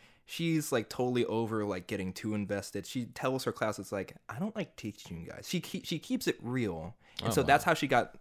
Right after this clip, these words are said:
Speaker 1: um, the respect from her s-, uh, class. They,
Speaker 2: Interesting.
Speaker 1: like, respect her and, like, nobody <laughs> else there.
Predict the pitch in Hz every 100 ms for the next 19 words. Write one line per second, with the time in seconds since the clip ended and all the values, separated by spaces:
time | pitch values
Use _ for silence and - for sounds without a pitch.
0 | - 110 95 98 101 - 113 - - 101
1 | 87 82 82 - - 98 82 - 85 57
2 | - - - 87 117 135 - 87 87 -
3 | - 101 95 - 87 87 85 80 80 90
4 | 85 80 90 80 95 - - 95 -